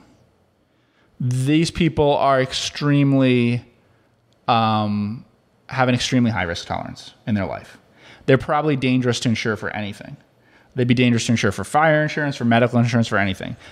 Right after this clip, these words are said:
For some reason, because if it's cheaper and stuff, that's fine. There's a large percentage of your population that might want that. But there's certainly some people who are pretty poor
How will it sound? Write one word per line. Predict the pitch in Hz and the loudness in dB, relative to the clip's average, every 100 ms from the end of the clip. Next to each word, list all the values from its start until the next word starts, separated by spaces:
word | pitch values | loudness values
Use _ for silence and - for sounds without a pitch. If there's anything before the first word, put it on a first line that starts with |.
| - | -6
For | 143 | -2
some | - 156 160 165 | 0 2 2 4
reason, | 156 131 120 113 113 113 - - - | 4 4 4 4 2 0 -10 -14 -2
because | 147 160 147 143 - - - | 2 2 0 -4 -14 -14 -4
if | 165 | 0
it's | 160 | 0
cheaper | - - 233 | -2 -4 0
and | 170 | 2
stuff, | - 139 | 2 2
that's | 139 - | 2 0
fine. | - 185 139 101 113 123 | -2 0 2 4 2 4
There's | 127 131 | 2 2
a | |
large | 120 131 123 | 2 2 0
percentage | - 131 127 117 | -4 -2 0 0
of | |
your | 117 | -2
population | 104 110 104 110 | -2 -2 -2 0
that | 98 | 0
might | 95 | 0
want | 92 151 151 | 0 0 2
that. | 95 87 - - - | 0 -2 -4 -18 -4
But | 147 | 0
there's | 156 | 2
certainly | 220 226 | 0 -2
some | 185 160 | -2 -2
people | 156 135 | 0 0
who | 120 143 135 | 0 2 2
are | - 123 | 4 2
pretty | 117 - 139 | 2 2 2
poor | - - 240 180 98 101 | 0 -2 0 2 2 2